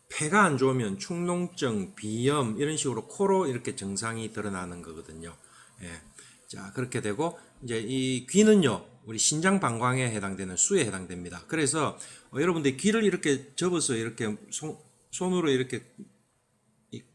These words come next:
꽉꽉 눌러보면서 접어보면요, 혹시 그럴 때 되게 아프면요, 신장, 방광에 문제가 있어서 여자분들은 특히, 어, 산부인과 가보셔야 된다, 뭐 이렇게 얘기를 하죠. 자,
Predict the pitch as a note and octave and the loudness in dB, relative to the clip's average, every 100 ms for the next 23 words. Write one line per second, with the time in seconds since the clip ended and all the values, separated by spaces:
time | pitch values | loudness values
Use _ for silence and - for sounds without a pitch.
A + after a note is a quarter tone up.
0 | _ - D#3+ D#3+ A2+ B2 E3+ E3 F3 C#3 | _ -10 -6 -4 -2 0 0 0 -2 -2
1 | B2+ F3 F3 A#2+ G#2+ G2 F2+ E2+ E2 _ | -2 -2 0 0 -2 -2 -4 -10 -16 _
2 | - _ D3 C#3 - F#3+ F3+ - C#3 F3+ | -20 _ -4 -4 0 -2 -2 -8 -8 -6
3 | D3 - F#3 C#3+ A2 G2 C3 C3+ E3 C#3+ | -6 -4 -2 -2 -4 -4 -4 -4 -4 -4
4 | A#2 A#2 A2+ G2+ G2+ C3 A#2+ A2+ G#2+ B2 | -2 -4 -4 -4 -2 0 0 -2 -4 -4
5 | D3+ D3+ C#3 B2 A2 C#3 D#3 D#3 - - | -2 -4 -4 -6 -6 -8 -8 -10 -14 -20
6 | - A2 G#2 A#2 A#2+ D#3 C#3 B2 F#2 A2 | -16 -10 -6 -6 -6 -6 -6 -8 -10 -10
7 | - G2+ F2+ E2+ E2+ F2+ G#2+ A2 G2+ F2 | -8 -8 -10 -14 -14 -12 -12 -10 -8 -8
8 | E2+ F2+ D#2+ E2+ F2 A#2+ B2 - - - | -8 -10 -10 -12 -12 -12 -14 -20 -20 -20
9 | - G#2+ F#2 | -16 -14 -14